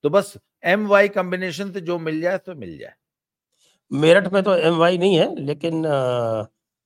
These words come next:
Speaker 2: जो candidate उतारी है समाजवादी पार्टी ने, वो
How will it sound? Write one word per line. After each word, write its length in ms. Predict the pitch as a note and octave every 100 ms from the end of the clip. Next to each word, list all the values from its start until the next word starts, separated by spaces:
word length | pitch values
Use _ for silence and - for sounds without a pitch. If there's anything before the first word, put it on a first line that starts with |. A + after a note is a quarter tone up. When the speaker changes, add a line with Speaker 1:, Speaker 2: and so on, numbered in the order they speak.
| _ _ -
Speaker 2:
जो 460 | - C3 C3 B2
candidate 440 | B2+ C3+ C#3+ F3 D#3+
उतारी 360 | C#3 C#3+ D3+
है 280 | C#3 C#3+ - - B2+ - _ _ _ _ _ _ _ _ _ _ _ _ _ _ _ _ _ -
समाजवादी 460 | A#2 B2+ C3 C3 C#3
पार्टी 400 | C3 B2 B2 B2
ने, 140 | C#3+
वो 440 | F#3 D#3+ G3+ -